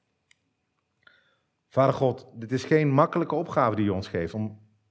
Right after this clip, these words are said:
van u te houden, boven alles, en van onze naasten, net zoveel als van onszelf. Zelfs de moeilijke naasten. Heer, maar u wilt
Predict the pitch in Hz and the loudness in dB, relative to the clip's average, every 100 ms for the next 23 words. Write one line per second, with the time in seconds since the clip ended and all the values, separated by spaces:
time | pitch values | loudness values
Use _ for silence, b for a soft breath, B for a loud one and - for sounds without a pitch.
0 | _ _ _ 123 131 165 147 135 165 208 | _ _ _ 0 2 4 2 4 2 0
1 | - - _ _ _ _ _ 120 131 107 | -4 -16 _ _ _ _ _ 0 2 2
2 | 104 156 170 - _ _ _ _ _ _ | 0 -4 -8 -18 _ _ _ _ _ _
3 | _ _ - 117 131 127 113 117 160 151 | _ _ -6 -2 0 0 0 0 0 -2
4 | - 92 - _ _ _ _ _ _ - | -4 -10 -10 _ _ _ _ _ _ -10
5 | - - 107 117 110 107 104 95 98 110 | -10 -10 -10 -6 -6 -8 -10 -10 -10 -12
6 | 85 - _ _ _ _ _ - 127 135 | -12 -18 _ _ _ _ _ -10 -8 -6
7 | 131 123 143 135 95 87 78 - 76 _ | -4 -2 -2 -4 -4 -6 -8 -14 -20 _
8 | _ _ _ _ _ _ _ _ _ _ | _ _ _ _ _ _ _ _ _ _
9 | _ _ _ _ _ _ _ _ _ 120 | _ _ _ _ _ _ _ _ _ -4
10 | 131 131 135 127 143 143 | -2 -2 -2 -2 -2 -4